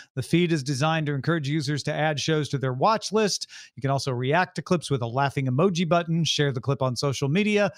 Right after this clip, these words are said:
or tap a more button. How, uh, much do you care about this, Ayaz?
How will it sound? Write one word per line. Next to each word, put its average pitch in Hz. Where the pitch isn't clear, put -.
or 233
tap 175
a 175
more 175
button. 117
How, 240
uh, 165
much 185
do 156
you 139
care 131
about 117
this, 113
Ayaz? 143